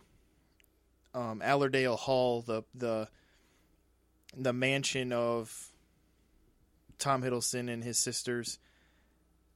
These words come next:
it's just this big, amazing, sharp, gothic architecture <laughs> type place in that, but it's kinda, it's, it's, it's broken down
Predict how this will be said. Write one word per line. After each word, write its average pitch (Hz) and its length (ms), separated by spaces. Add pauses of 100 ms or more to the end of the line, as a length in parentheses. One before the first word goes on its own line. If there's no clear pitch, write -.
(840)
it's 131 160
just 143 280
this 127 200 (460)
big, 147 380
amazing, 127 1040 (1300)
sharp, 165 560 (500)
gothic 156 640
architecture 147 920 (380)
<laughs> - 720
type 151 280
place 156 460
in 143 140
that, 139 240
but 160 100
it's 151 140
kinda, 175 280
it's, 139 140
it's, 139 260
it's 127 160
broken 151 440
down 135 520